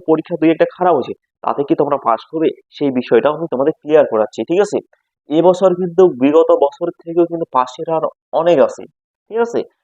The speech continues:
অনেকে তোমরা কনফিউজে আছো, তোমরা কি পাস করবে কি ফেল করবে। আমি বলতেছি,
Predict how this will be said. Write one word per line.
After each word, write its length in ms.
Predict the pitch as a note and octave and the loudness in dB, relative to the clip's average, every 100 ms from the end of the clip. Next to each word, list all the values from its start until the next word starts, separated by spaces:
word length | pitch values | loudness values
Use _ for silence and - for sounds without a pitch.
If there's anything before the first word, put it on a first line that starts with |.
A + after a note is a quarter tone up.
| _ - | _ -4
অনেকে 260 | C3 D3+ | -2 0
তোমরা 180 | E3 D#3+ D#3+ | 0 0 0
কনফিউজে 440 | B2+ B2+ - D3+ E3 | -2 -2 -6 0 0
আছো, 160 | D3+ D#3 | 0 -4
তোমরা 200 | C3+ C3 | -2 -2
কি 140 | - C3 | -2 -4
পাস 160 | A2 - | -4 -4
করবে 180 | D3 C3+ C#3 | -12 -8 -8
কি 100 | C#3+ | -4
ফেল 160 | C#3+ | -2
করবে। 220 | C3+ C#3+ D#3+ _ _ _ | 2 4 2 _ _ _
আমি 240 | - A#2+ D3+ | -4 -2 -2
বলতেছি, 420 | D3 D3+ D3+ E3 | 0 0 0 -2